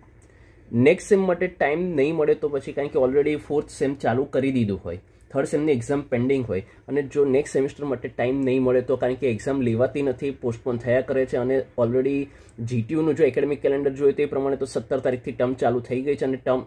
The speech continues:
એન્ડ ક્યારે થશે એની પણ ડેટ એની અંદર ઇન્ફોર્મ કરી દેવાય છે કે આવનારા ચાર મહિનાની અંદર એની પણ ટર્મ એન્ડ થઈ જશે.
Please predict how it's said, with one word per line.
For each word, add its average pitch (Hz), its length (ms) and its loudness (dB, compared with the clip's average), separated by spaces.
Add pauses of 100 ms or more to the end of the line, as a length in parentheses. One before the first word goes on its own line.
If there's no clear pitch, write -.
(140)
એન્ડ 143 320 0
ક્યારે 143 180 2
થશે 143 260 -4
એની 135 100 0
પણ 135 180 -2
ડેટ 131 180 0
એની 123 160 0
અંદર 123 200 0
ઇન્ફોર્મ 117 320 -2 (340)
કરી 139 180 4
દેવાય 110 240 2
છે 123 120 -4
કે 131 120 -2
આવનારા 123 300 2
ચાર 127 240 0
મહિનાની 123 320 -2
અંદર 120 240 0
એની 123 220 -2
પણ 131 180 -4
ટર્મ 113 240 -2
એન્ડ 107 180 -2 (320)
થઈ 120 160 2
જશે. 90 260 -4